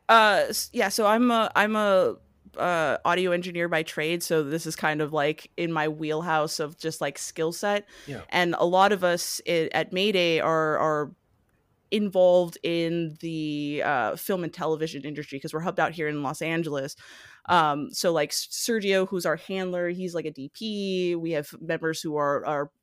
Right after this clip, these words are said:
Speaker 1: actors, uh, pursuing actors. Um, and, uh, Zakia, who is our art, our, our resident artist, uh, they do, like, stuff in the industry as well as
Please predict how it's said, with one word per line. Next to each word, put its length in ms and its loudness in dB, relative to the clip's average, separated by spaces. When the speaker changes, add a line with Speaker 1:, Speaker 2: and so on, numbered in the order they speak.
Speaker 1:
actors, 600 -2
uh, 220 -4
pursuing 460 -4
actors. 540 -4
Um, 460 2
and, 240 -4
uh, 200 -2
Zakia, 760 -2
who 420 -2
is 240 0
our 180 -2
art, 300 2
our, 320 0
our 140 -2
resident 380 -4
artist, 580 0
uh, 280 -2
they 140 -2
do, 160 -8
like, 260 -4
stuff 280 -6
in 80 -12
the 140 -6
industry 500 -4
as 160 -2
well 280 -2
as 300 -2